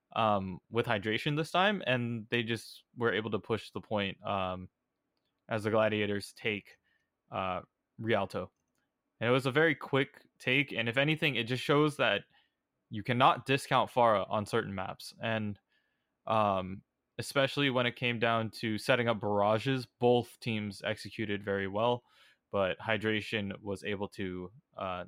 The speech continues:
inch their way and get that win. Sadly, it doesn't go in their favor. Um, as the analysts and myself have said before, um, Vancouver really learns their opponents the longer you play against them. So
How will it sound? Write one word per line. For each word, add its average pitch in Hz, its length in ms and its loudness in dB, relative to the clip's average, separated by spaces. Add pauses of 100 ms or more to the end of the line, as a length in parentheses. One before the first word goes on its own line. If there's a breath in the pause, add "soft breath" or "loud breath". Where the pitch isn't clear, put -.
(280)
inch 110 280 -8
their 101 140 -2
way 98 280 -4
and 98 180 -12
get 98 220 -4
that 95 220 -6
win. 98 360 -12 (400)
Sadly, 147 380 2
it 120 80 0
doesn't 127 320 2
go 127 420 2 (120)
in 147 260 -2
their 156 160 2
favor. 156 600 0
Um, 104 460 2 (840)
as 135 520 2 (600)
the 127 260 4
analysts 135 480 2
and 110 280 -2
myself 107 580 0
have 104 180 -4
said 107 240 -2
before, 107 540 -2 (460 soft breath)
um, 110 280 2
Vancouver 151 680 2
really 117 500 -2 (240)
learns 110 500 -2
their 107 160 2
opponents 117 420 -4
the - 80 -2
longer 110 320 0
you 110 140 0
play 95 240 -2
against 90 340 -10
them. 71 200 -10
So 107 340 0